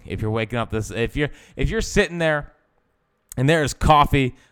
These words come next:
uh, roasting in the pot, pour yourself a big old cup of coffee. Enjoy this podcast. Enjoy everything.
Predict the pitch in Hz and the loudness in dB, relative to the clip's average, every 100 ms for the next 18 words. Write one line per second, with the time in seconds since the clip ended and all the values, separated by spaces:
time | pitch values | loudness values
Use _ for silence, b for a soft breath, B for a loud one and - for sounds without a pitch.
0 | _ 123 117 113 110 113 170 180 - 156 | _ -2 0 2 0 2 4 4 0 -2
1 | 131 - - 120 117 - - b b - | 0 2 4 4 2 0 -10 b b -4
2 | - - 185 185 180 - 160 127 123 135 | 0 0 0 0 -2 0 0 0 0 -2
3 | 135 131 131 127 113 117 131 127 120 123 | -2 -2 -2 -2 -4 0 2 2 0 0
4 | 113 110 110 104 95 b b b 120 123 | 2 2 0 -2 -4 b b b -8 -4
5 | 156 165 156 - 135 113 107 110 101 101 | -2 -2 -6 -6 -2 0 -2 -2 0 -2
6 | - - _ 113 110 156 165 127 113 110 | -6 -18 _ -10 0 2 4 2 0 -2
7 | - 104 98 92 | -2 -4 -4 -8